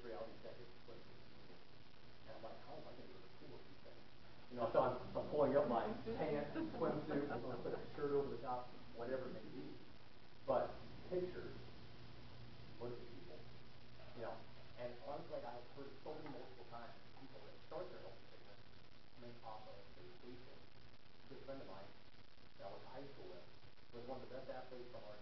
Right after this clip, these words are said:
town. This guy was unbelievable. Pharmaceutical rep, family, young family, traveling a million miles a week in a car, gas stations, luncheons with doctors and medical staff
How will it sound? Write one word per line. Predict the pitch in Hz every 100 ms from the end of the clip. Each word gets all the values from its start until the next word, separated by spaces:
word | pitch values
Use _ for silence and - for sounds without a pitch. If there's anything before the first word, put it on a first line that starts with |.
| -
town. | 120 - -
This | 120 127
guy | 117 110 104
was | 104 101 101
unbelievable. | - - - 98 - - - - - - - - - - - - - - - -
Pharmaceutical | 98 - 123 123 135 131
rep, | 139 139 139 135 - - - - - -
family, | 113 113 123 127
young | 117 117 117
family, | 123 127 131 131 - - - - - -
traveling | 127 123 127 123
a | - 110
million | 135 135 123
miles | 120 117 120
a | 117
week | 117 120
in |
a | 120 -
car, | 127 127 131 123 123 - - -
gas | - 110 113 127
stations, | 120 123 120 117 117 - 120 - - - - -
luncheons | - 113 117 123 117 107
with | 104 120
doctors | - 117 123 -
and | 117 - -
medical | 117 117 120
staff | - - -